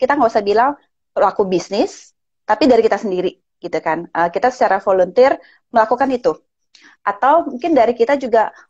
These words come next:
oh kita mau support, eh, pelaku bisnis, kita beli makanannya, kita beli produknya. Artinya, eh, ini menjadi sangat priority buat mereka. Jadi mereka berharap pelaku bisnis itu bukan cuman kayak ujung-ujungnya komersial. Ini insight pertama.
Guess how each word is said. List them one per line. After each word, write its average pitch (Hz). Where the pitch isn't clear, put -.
oh 285
kita 233
mau 240
support, 269
eh, 220
pelaku 226
bisnis, 233
kita 240
beli 214
makanannya, 262
kita 214
beli 190
produknya. 175
Artinya, 247
eh, 208
ini 294
menjadi 240
sangat 214
priority 185
buat 180
mereka. 175
Jadi 208
mereka 240
berharap 220
pelaku 240
bisnis 196
itu 254
bukan 233
cuman 214
kayak 196
ujung-ujungnya 190
komersial. 190
Ini 247
insight 220
pertama. 170